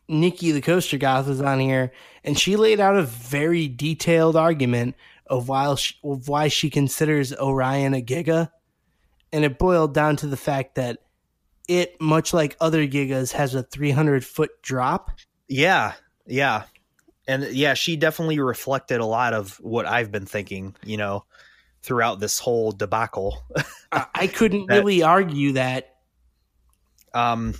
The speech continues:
Speaker 2: and actually, something really interesting I just found out a couple weeks ago. I was listening to one of Coaster Radio's newest, one of their newer episodes, and, um, I can't remember his name, but the guest that they had on actually said,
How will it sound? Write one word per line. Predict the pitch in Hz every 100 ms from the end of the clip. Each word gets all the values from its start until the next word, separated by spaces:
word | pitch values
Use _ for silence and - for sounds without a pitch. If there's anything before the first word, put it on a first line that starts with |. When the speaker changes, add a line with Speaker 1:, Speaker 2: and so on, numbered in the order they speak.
| - _ _ _ _ - -
Speaker 2:
and | 151 147
actually, | 135 185 - 156
something | 131 160 160 131
really | 113 156 139 123
interesting | 139 113 110 123 113
I | 101 110
just | 104 127 -
found | - 151 131
out | 131
a | 104
couple | - 120 110
weeks | 113 127 110
ago. | 101 98 98 - - - - _ -
I | 123
was | 127 135
listening | 143 156 143
to | 127
one | 127
of | 113 -
Coaster | 139 - 127
Radio's | 113 123 120 104 104 101 -
newest, | 117 120 - - _ -
one | 131 190
of | 156
their | 120
newer | 117 123 101
episodes, | 110 - - 104 98 98 - - _ _ _ _ -
and, | 127 123 123 131 -
um, | 117 113 107 101 - _ _ _ -
I | 123
can't | - 147
remember | 151 147
his | 127 117
name, | 123 113
but | 110 -
the | 101
guest | 123 139 -
that | 120
they | 110
had | 101 113 107
on | 101 104 95 - _ _ _ _ - - -
actually | 143 165 - 190 147
said, | - 175 180 139 120